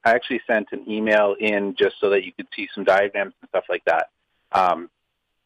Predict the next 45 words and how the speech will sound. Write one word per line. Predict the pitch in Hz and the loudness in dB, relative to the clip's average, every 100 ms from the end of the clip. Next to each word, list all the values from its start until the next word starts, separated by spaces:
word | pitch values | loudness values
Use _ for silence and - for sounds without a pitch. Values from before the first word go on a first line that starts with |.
| - | -6
in | 107 | 0
case | 104 92 | 0 2
I'm | 104 98 | -2 0
not | 98 - | -2 -2
describing | - 113 107 95 | -2 2 2 -2
it | 82 - | -12 -4
clearly, | 85 80 80 | -2 0 0
but | 95 | 0
I'll | 95 | 2
give | 107 101 - _ _ | 2 2 -2 _ _
the | 101 | -4
description | 92 - - 101 - 87 87 - | -4 -2 -2 -2 -4 -10 -10 -2
kind | 95 | -2
of | 87 | -2
a | 82 | -2
shot | - 92 - | 2 2 2
here. | 85 78 - _ _ _ - _ _ | -4 -6 -6 _ _ _ -20 _ _
Um, | - 98 87 85 _ _ _ - - | 0 2 0 -6 _ _ _ -20 -6
so | - 107 82 _ _ _ _ _ | 2 2 2 _ _ _ _ _
what | 101 113 151 139 | -2 0 4 2
I | 123 | 2
have | 113 104 104 - - | 0 0 0 -4 -4
currently | 117 110 - 90 90 | 0 0 0 -4 -4
is | - 95 87 | 0 0 0
I | 92 | -4
have | 92 95 92 | 0 2 2
a | 92 | 0
P | - | 0
F | 113 - | 0 0
sense | 113 101 | -8 -4
router, | 95 90 98 139 _ - | 0 2 2 0 _ -4
and | 101 | 0
it | 101 - | 0 2
goes | 107 101 | 2 2
into | 104 98 98 | -6 -8 -8
a | |
gigabit | 90 92 92 - - | -4 -2 -2 -6 -6
switch, | - 92 - - - _ _ _ - | 0 0 0 -12 -14 _ _ _ -4
and | 104 | 0
then | 104 | 0
the | 101 92 - - | 0 -4 -8 -2
gigabit | 117 117 110 101 | 2 4 2 0
switch | - 101 - _ _ _ _ - | 0 0 0 _ _ _ _ 0
branches | 107 98 98 | 0 0 2
off | 98 | 2